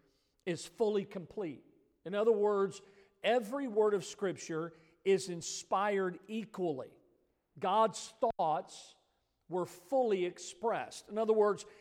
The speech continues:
you don't have to add something to the Word of God. God gave His Word, and that's why a lot of times we'll say, "Thus saith the Lord." You know,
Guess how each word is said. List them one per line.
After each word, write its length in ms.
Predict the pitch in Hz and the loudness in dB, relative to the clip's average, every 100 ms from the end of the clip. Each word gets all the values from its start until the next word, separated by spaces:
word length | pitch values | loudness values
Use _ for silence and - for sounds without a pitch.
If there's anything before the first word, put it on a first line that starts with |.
| - | -18
you 120 | - 233 | -6 -2
don't 160 | 277 | 0
have 200 | 247 254 | 0 -2
to 220 | - - | -6 -8
add 460 | 196 220 226 220 170 | -6 -4 -2 -2 -4
something 540 | - - 196 170 165 143 | -10 -8 -8 -8 -10 -10
to 220 | 247 269 | -10 -6
the 80 | 180 | -4
Word 220 | 160 151 | -4 -6
of 80 | 131 | -4
God. 300 | 233 175 - - _ 147 | -2 -2 -4 -16 _ -8
God 380 | 202 214 190 147 | -4 -2 -4 -4
gave 340 | 226 254 269 | -2 -2 -4
His 260 | 185 214 - | -6 -8 -8
Word, 460 | 202 247 190 175 - - - | -4 0 0 -2 -6 -20 -10
and 120 | 202 | -4
that's 220 | 220 214 | -4 -4
why 200 | 214 202 | -6 -4
a 100 | 190 | -4
lot 180 | 202 214 | -4 -6
of 80 | 208 | -8
times 240 | 208 196 | -10 -8
we'll 200 | 160 190 | -6 -6
say, 360 | 190 214 190 175 - - _ 120 120 | -4 -2 -2 -4 -8 -20 _ -20 -6
"Thus 500 | 208 208 214 - - - | 0 2 2 -4 -16 -20
saith 760 | - - - 190 180 180 180 147 | -18 -10 -4 0 0 -2 -6 -6
the 80 | |
Lord." 420 | 165 160 156 131 - - _ _ | -2 0 0 -2 -8 -20 _ _
You 120 | 170 170 | -6 0
know, 260 | 170 175 | 0 0